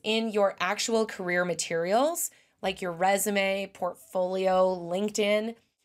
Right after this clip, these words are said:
or your interview skills, or even confidence in what your next career move should be.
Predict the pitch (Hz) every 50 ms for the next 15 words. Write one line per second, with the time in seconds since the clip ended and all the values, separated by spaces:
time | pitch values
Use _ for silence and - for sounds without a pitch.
0 | _ _ - 196 208 214 190 185 180 - - 214 240 269 285 254 269 285 285 277
1 | - - - 269 254 247 247 247 240 247 247 - _ _ _ _ _ _ _ -
2 | 220 233 - - 240 262 320 349 359 349 - - - 277 294 277 294 285 277 269
3 | 262 262 - - - - - _ - 233 240 233 208 220 214 - 214 214 214 208
4 | 202 190 190 - - - - - 214 196 202 208 214 226 226 233 240 254 247 -
5 | - 262 233 185 - - 233 262 240 - - -